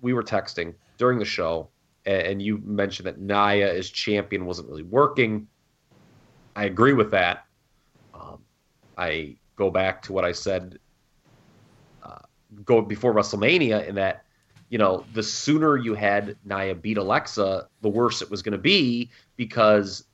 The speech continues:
those rematches weren't gonna have a ton of intrigue 'cause no one was gonna buy Alexa beating her in a straight up match. Well, they did it this way, and I think now that the feud's reheated, Nia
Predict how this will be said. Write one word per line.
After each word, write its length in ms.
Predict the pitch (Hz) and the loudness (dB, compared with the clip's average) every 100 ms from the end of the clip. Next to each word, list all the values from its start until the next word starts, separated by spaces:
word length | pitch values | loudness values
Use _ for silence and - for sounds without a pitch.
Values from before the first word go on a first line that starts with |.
| 104 | -2
those 340 | 120 123 101 | 0 0 -2
rematches 1120 | 101 135 185 117 104 104 - 101 98 95 - - _ _ _ _ _ _ | -2 0 2 0 -2 -4 -4 -4 -4 -10 -12 -16 _ _ _ _ _ _
weren't 280 | 117 117 110 | 0 0 0
gonna 160 | 110 95 | -2 0
have 200 | 104 98 | 2 0
a 120 | 95 _ _ - - - - | -4 _ _ -16 -12 -12 -12
ton 320 | - 139 127 | 0 4 4
of 100 | 107 | 4
intrigue 500 | 165 165 - 104 107 | 2 0 -2 -2 -2
'cause 160 | 107 104 | -6 0
no 140 | 113 | 2
one 80 | 110 | 2
was 120 | 107 | -2
gonna 140 | 107 95 | -4 -2
buy 480 | 98 95 95 90 - | -2 -2 -4 -6 -6
Alexa 400 | 101 95 - 95 | -4 -4 -6 -6
beating 320 | 127 165 113 | -2 0 0
her 120 | 98 | 0
in 60 | 90 | -2
a 40 | |
straight 320 | - - 107 | -4 0 0
up 100 | 90 | 0
match. 560 | 113 151 131 67 - - _ - _ | -2 0 0 -6 -14 -18 _ -20 _
Well, 180 | 139 123 | 4 6
they 120 | 117 | 6
did 140 | 113 | 4
it 100 | 107 | 4
this 220 | 180 - 131 | 2 2 2
way, 340 | 120 113 107 | 4 4 4
and 120 | 107 | 2
I 60 | 101 | 0
think 220 | 120 104 | 0 -2
now 200 | 104 104 | -2 -2
that 160 | 101 - | -2 -6
the 80 | |
feud's 340 | 90 110 101 90 | -10 -6 -6 -4
reheated, 640 | 90 - 156 143 135 127 - - 104 | -8 -4 0 4 4 2 -14 -18 -4
Nia 520 | 101 101 123 127 | 2 4 4 4